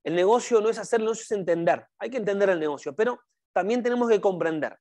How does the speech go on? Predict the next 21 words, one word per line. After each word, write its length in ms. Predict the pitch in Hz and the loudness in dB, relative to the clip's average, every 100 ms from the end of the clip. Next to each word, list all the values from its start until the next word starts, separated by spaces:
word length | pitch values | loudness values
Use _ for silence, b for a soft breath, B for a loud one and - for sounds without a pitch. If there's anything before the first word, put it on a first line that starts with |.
| _ | _
Entonces, 300 | 170 226 220 b b b b b _ _ _ _ | -2 0 0 b b b b b _ _ _ _
¿qué 140 | 294 | 2
les 140 | 311 233 | 2 0
quiero 240 | 262 254 | -2 -2
transferir 420 | 220 180 202 202 | -4 -2 -2 0
hoy? 320 | 214 160 117 _ _ _ _ _ | 0 -2 -6 _ _ _ _ _
¿Cuál 160 | 196 233 | 0 0
es 100 | 226 | 2
el 120 | 208 | 2
regalo 360 | 190 202 220 | 2 4 2
que 80 | 185 | 0
tengo 240 | 180 190 170 | -6 -6 -2
para 140 | 165 | -2
ustedes? 480 | 147 202 165 143 _ _ _ _ _ _ _ | -2 -2 -2 -6 _ _ _ _ _ _ _
La 120 | 185 | 0
experiencia 640 | 196 180 208 226 233 226 | 0 0 4 4 4 2
de 100 | 202 | 0
siete 320 | 180 - 220 202 | 0 -2 0 0
años 240 | 202 190 | -2 -6
y 60 | 185 | -4
medio 480 | 190 151 120 104 | -4 -4 -8 -12